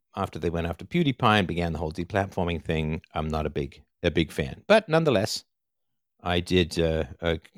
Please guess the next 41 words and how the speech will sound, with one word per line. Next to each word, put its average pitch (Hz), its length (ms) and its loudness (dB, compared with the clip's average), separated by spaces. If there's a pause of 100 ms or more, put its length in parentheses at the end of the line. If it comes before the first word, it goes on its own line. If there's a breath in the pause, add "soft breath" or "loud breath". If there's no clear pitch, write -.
see - 160 4
this 180 180 2
article, 90 380 0
and 90 100 -4
I 87 40 -6
wanted 85 260 -4
to 95 80 -14
share 85 160 0
it 73 80 0
with - 80 -8
you 73 80 -8
guys, - 240 -8
and 82 80 -8
let 78 100 -8
me 80 80 -6
know 78 100 -10
what - 220 -16
you, - 140 -16 (180)
you 90 80 -8
can 78 120 -2
let 80 80 -6
me 78 80 -6
know 78 80 -8
what 76 160 -14
you - 40 -16
think. 82 180 -14 (2750)
All 104 100 6
right. 80 180 2
So 135 460 6 (300)
the 139 160 0
article 160 560 2
is 160 160 0
from 277 160 2
a 226 80 2
pretty 135 320 0 (1300)
good 104 280 4
specialist. - 720 -4
It 92 240 -6
came 104 180 2
out 87 160 2
yesterday. 87 460 -2